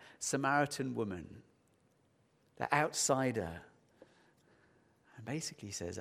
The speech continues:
"I am that Messiah you're looking for." I mean, Jesus in his beautiful way announces it to a, a woman who's had multiple husbands living with someone outside marriage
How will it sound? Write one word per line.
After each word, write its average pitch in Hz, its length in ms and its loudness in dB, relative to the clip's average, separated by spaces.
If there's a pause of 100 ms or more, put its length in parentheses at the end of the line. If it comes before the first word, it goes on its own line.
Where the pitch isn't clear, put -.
"I 117 140 -4
am 120 420 -4
that 104 240 -8
Messiah 101 540 -6
you're 92 180 -8
looking 95 380 -12
for." - 340 -14 (2500)
I 151 60 4
mean, 156 140 4
Jesus 196 260 4
in 135 60 4
his 110 140 -2
beautiful 139 520 0
way 92 320 6 (260)
announces 147 460 4
it 131 200 6
to 131 220 6
a, 110 200 8 (1120)
a 123 80 6
woman 147 300 6
who's 135 180 4
had 120 180 4
multiple 131 400 2
husbands 113 380 2
living 139 300 4
with 120 120 0
someone 107 360 0
outside 110 440 0
marriage 101 440 -2